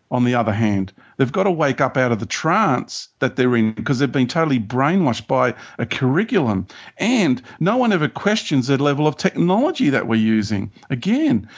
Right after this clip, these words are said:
you know, we're being purposely forced to use this type of technology, which, which I do go into detail about in the book,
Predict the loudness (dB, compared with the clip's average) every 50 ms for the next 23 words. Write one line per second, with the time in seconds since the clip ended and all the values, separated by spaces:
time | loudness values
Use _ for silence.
0 | -10 -4 -2 0 2 2 2 2 0 0 0 -2 -4 -2 0 2 2 2 0 0
1 | 0 -2 0 0 0 -2 -2 0 0 0 0 -2 -2 -2 -2 -2 -2 -2 -4 -4
2 | -2 0 0 0 0 -2 -6 -4 -2 0 0 0 0 -2 -2 -2 0 0 0 2
3 | 2 2 0 0 -2 -6 -8 -10 -16 _ -20 -20 -20 -20 -20 -20 -10 _ 0 0
4 | 0 0 0 0 0 0 0 0 0 0 -2 -4 -8 _ -2 -2 0 0 0 0
5 | 2 0 0 0 -2 -2 0 0 0 0 0 0 0 2 2 2 2 2 2 2
6 | 2 2 0 0 -2 -4 -4 -6 -6 -8 _